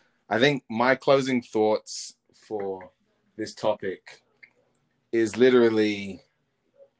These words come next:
just go when, when you're doing foreplay, whether it be, um, talking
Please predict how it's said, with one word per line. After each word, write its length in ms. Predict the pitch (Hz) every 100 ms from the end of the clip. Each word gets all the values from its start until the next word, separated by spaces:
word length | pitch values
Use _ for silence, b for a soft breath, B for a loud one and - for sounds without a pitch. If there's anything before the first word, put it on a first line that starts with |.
| _ - 107
just 640 | 104 101 92 - - - _ _ _ _ _ -
go 420 | 120 127 131 123 104
when, 220 | 117 113
when 140 | 120
you're 100 | 117
doing 340 | 98 123 127 117
foreplay, 580 | 107 95 98 92 90 85
whether 300 | 98 101 98 95
it 160 | 85
be, 480 | 95 95 92 90 82 _ _ _ _ _ -
um, 440 | 95 90 87 85 82 _ _ _ _ _ -
talking 580 | 117 113 - 104 98